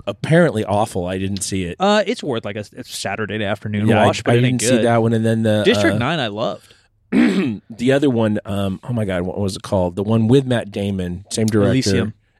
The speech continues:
Speaker 1: Elysium. There were moments of that movie that I
Speaker 2: Yeah.
Speaker 1: liked,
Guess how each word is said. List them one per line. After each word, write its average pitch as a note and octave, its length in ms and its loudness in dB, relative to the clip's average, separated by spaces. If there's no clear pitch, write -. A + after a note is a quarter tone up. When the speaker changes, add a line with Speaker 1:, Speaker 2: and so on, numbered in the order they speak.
Speaker 1:
Elysium. F#2+ 600 -4
There B2+ 200 2
were B2+ 100 4
moments A2+ 540 2
of A#2 80 2
that A#2 140 2
movie A#2 220 0
that A#2 140 2
I A2 40 0
Speaker 2:
Yeah. A2 100 0
Speaker 1:
liked, A#2 280 -2